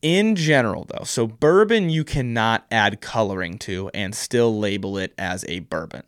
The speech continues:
You're not allowed to do it. So, in general, if a bourbon is darker, that would indicate more barrel interaction and more, in general,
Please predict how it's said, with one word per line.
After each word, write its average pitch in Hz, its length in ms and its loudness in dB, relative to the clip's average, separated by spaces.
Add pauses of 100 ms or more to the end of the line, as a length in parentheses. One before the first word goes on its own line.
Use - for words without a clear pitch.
(220)
You're 104 200 -6
not 110 240 2
allowed 110 220 2
to 101 80 -4
do 87 140 -6
it. - 120 -10 (960)
So, 110 400 0 (580)
in 139 260 2
general, 120 760 2 (200)
if 135 200 0
a 120 80 2
bourbon 147 560 4
is 110 300 -4
darker, 127 680 2 (360)
that 160 200 4
would 214 260 0
indicate 175 720 0
more 143 440 4
barrel 127 600 4
interaction 104 1000 -4
and 110 420 -4 (140)
more, 131 760 4 (560)
in 208 260 4
general, 123 760 0